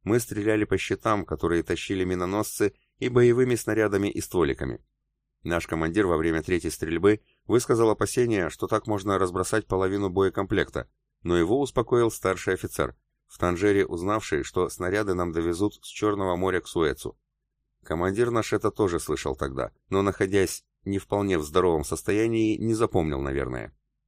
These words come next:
Раз от разу стрелять получалось у наших артиллеристов всё лучше.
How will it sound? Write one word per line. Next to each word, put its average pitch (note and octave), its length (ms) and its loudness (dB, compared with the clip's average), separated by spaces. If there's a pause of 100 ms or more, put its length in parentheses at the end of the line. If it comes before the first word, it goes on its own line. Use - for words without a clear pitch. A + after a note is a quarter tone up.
(360)
Раз F#2 280 0
от F2+ 100 -2
разу G#2 260 2
стрелять G2 380 -2
получалось F#2+ 540 -2
у F#2 40 -2
наших F2+ 360 -2
артиллеристов F2+ 600 -2
всё - 160 -2
лучше. D2+ 360 -4